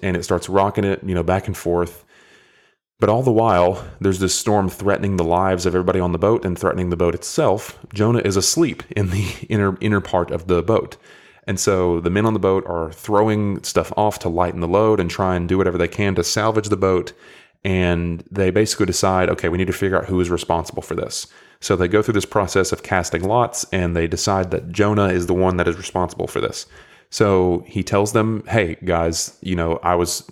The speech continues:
this, this is my fault. Um, you know, just, just get rid of me. Just throw me in the water. I don't wanna be here.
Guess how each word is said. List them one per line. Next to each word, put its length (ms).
this, 320
this 240
is 120
my 100
fault. 400
Um, 600
you 120
know, 240
just, 280
just 280
get 180
rid 140
of 100
me. 140
Just 280
throw 200
me 100
in 80
the 60
water. 340
I 80
don't 280
wanna 160
be 180
here. 360